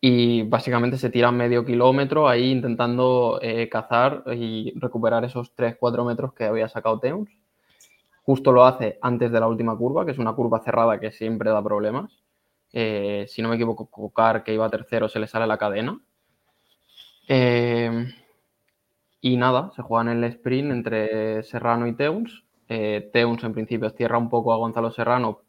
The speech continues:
pero este consigue pasar entre las vallas y, y el ciclista belga. Y, y al final, pues, gana, gana bien Serrano, es una pedazo de victoria de nuestro pintor favorito. Y segundo puesto para,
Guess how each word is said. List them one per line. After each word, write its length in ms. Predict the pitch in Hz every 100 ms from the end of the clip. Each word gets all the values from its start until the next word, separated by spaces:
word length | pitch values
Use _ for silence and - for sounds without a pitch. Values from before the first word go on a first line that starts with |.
| _
pero 200 | 104 101
este 200 | 110 -
consigue 640 | 113 110 - 113 117 117 113
pasar 320 | 117 117 113
entre 180 | 113 117
las 160 | 110
vallas 320 | 120 120 117 -
y, 360 | 117 113 110 -
y 120 | 113
el 100 | 113
ciclista 400 | 113 113 113 117
belga. 360 | 123 143 156 262 _ _ _ _ _ _ _ _ _ _ _ 131
Y, 880 | 127 123 120 117 113 117 113 110
y 100 | 120
al 100 | 110
final, 260 | - 110 107
pues, 160 | 117 117
gana, 360 | 104 101 104 - -
gana 220 | 127 110
bien 240 | 104 113 - 143
Serrano, 520 | - 110 110 117 143 196 123
es 120 | -
una 160 | 110
pedazo 300 | 123 110 -
de 60 | 113
victoria 560 | 110 - 113 135 147 - _ _ _ _ _
de 120 | 127
nuestro 260 | 113 113 110
pintor 300 | 113 113 117
favorito. 600 | 123 113 117 127 160 220 _ _ _ _ _ _ _ _ _
Y 540 | 127 120 120 117 113
segundo 520 | 113 123 113 117 117 117
puesto 340 | 120 117 120
para, 840 | 120 120 117 117 117 117 127 127